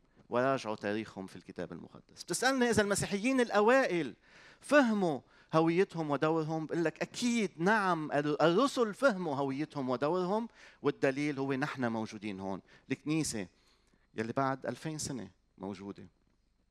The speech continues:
مشان هيك نحن اليوم ككنيسة لابد إنه نشتغل على هيدا الأساس لحتى بعد مية سنة، لحتى بعد ألف سنة،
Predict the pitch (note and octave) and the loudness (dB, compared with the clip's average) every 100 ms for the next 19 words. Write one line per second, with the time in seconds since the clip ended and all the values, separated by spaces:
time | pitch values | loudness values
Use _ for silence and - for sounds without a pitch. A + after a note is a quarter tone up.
0 | _ _ _ _ _ _ _ _ _ - | _ _ _ _ _ _ _ _ _ -10
1 | D3 C3 C#3+ C3+ C3+ B2 B2+ C3+ B2 C3+ | -6 -4 -4 -4 -4 -2 -2 -4 -6 -10
2 | - B2 F#2 F2 - _ _ _ _ _ | -6 -6 -4 -8 -12 _ _ _ _ _
3 | _ _ A2 B2 C#3+ A#2 C3 B2+ - C3 | _ _ -2 0 -2 -2 -4 -4 -8 -8
4 | A#2+ A2 A2 A#2+ A2+ G#2+ - B2 - - | -4 -4 -2 -2 -4 -4 -4 -4 -6 -10
5 | - A#2 C3+ C#3+ D3 D#3 - C#3 F2+ D#2+ | -8 -4 -4 -4 -6 -6 -6 -6 -8 -14
6 | _ _ _ - - C#3 C#3 C#3+ D3 D3+ | _ _ _ -12 -8 -2 -2 -2 -4 -6
7 | - - B2 E2+ | -6 -6 -6 -8